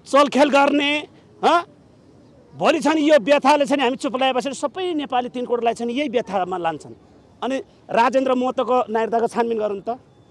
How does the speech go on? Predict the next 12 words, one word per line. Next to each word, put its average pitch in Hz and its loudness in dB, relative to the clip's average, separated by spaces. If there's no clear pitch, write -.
अनुराधा 277 2
कोइरालाको 247 2
नागरिकताको 233 -4
छानबिन 220 -4
गरौँ 202 -6
त, - -8
हँ? 277 0
आठवटा 311 4
जिल्लामा 320 6
भित्र 302 6
घुसेर 285 4
छ 254 0